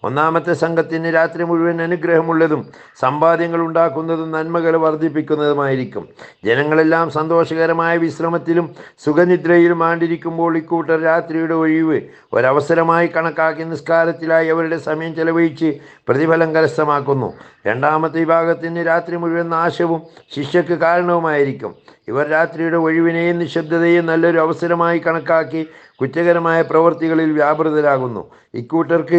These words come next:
ഈ രാത്രി നാശമുണ്ടാക്കി വെക്കുന്നു. മൂന്നാമത്തെ വിഭാഗം ഇശാ നിസ്കരിച്ച് ഉറക്കത്തിന് ആരംഭിക്കുന്നു.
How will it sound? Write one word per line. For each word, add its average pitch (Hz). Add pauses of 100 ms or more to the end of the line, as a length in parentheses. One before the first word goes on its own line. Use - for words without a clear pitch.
(120)
ഈ 170
രാത്രി 165
നാശമുണ്ടാക്കി 165
വെക്കുന്നു. 160 (380)
മൂന്നാമത്തെ 165
വിഭാഗം 160
ഇശാ 151
നിസ്കരിച്ച് 165
ഉറക്കത്തിന് 156
ആരംഭിക്കുന്നു. 139